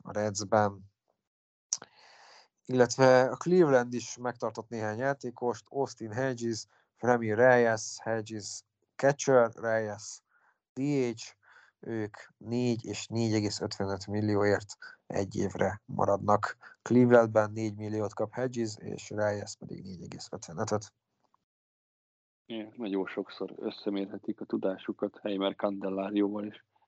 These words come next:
Speaker 2: Michael Fulmerrel, de a Detroit Tigers, ö, játékosai, Candelario a hármas védőjük, öt egész nyolc millióban állapodott meg, és Michael Fulmer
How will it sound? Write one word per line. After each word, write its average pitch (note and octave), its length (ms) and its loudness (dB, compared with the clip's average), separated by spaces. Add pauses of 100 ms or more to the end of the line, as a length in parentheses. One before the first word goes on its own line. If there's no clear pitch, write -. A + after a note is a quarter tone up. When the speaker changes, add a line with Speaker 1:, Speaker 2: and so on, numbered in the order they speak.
(140)
Speaker 2:
Michael G2+ 320 0
Fulmerrel, C3+ 760 0 (640)
de F#2+ 280 -4
a G2 100 -6
Detroit G2 440 -2
Tigers, A2 680 -4 (180)
ö, G#2 200 -8
játékosai, G2 920 -6 (800)
Candelario F#2 580 0
a F#2 60 -6
hármas A2 600 -4
védőjük, F#2+ 640 -10
öt - 220 -12
egész G2 260 -8
nyolc B2 240 -4
millióban G2+ 540 0
állapodott F2+ 600 -6
meg, G2+ 180 -14
és G2 260 -16
Michael - 300 -12
Fulmer F#2+ 440 -2